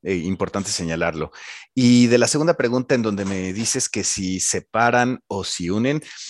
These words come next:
pues mu-, es muy interesante porque antes los videojuegos, eh, se jugaban, por ejemplo, los, los que tenían dos, tres o cuatro jugadores al mismo tiempo, se les llama, eh, el videojugador local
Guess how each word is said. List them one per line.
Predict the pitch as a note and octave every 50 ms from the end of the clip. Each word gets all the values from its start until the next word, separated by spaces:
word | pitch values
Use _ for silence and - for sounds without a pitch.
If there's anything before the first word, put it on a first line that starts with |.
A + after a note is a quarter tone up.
| - - - _ _ _
pues | C#3 B2+
mu-, | C#3 E3 - -
es | E3 D#3+
muy | F3+ G#3+
interesante | G#3 E3+ B2+ A#2+ G#2 A#2+ C#3+ C#3 C#3+
porque | - A2 G#2+ - G#2+
antes | G2+ G2+ G2+ G2+ - C3 C#3+ -
los | - G#2 F#2 F2 E2
videojuegos, | - F#2 F2 F2 - - G2+ F#2+ F#2+ G#2 A#2+ B2+ - - - -
eh, | G2+ G2 F#2 F2+ F2 E2+ E2+ D#2+ D#2+ E2
se | - - - D#2+
jugaban, | - - F2+ E2+ F#2+ F#2+ G2 F#2+ G2 G2+
por | - - -
ejemplo, | - F#2+ F2 - E2+
los, | D#2+ D#2 D#2 D2 - - - -
los | F#2+ E2+
que | - F2
tenían | - F2+ E2+ F2+ F2+ F2+
dos, | E2 G2 F#2 - -
tres | F#2+ F#2+ - F2
o | - _
cuatro | - - F#2+ - - F#2+ F#2
jugadores | - F#2+ E2+ D#2+ E2 F2 - - E2+
al | E2 E2
mismo | F2 F2 G2 F2+
tiempo, | - F2+ E2+ D#2 A2+ B2 A#2+
se | - - - - - - - - - - -
les | G2+ F#2+ F#2
llama, | G#2+ G2+ A2 A2+ A#2+ B2 - -
eh, | G#2+ G2 F2+ F2+ E2+ E2 E2
el | D#2+ E2
videojugador | D#2 F2 F2 E2 D#2+ D2+ - - F#2 E2+ D#2 D#2+ F2+ F#2 G2+
local | G2 F2+ - - - F#2+ E2+ E2 D#2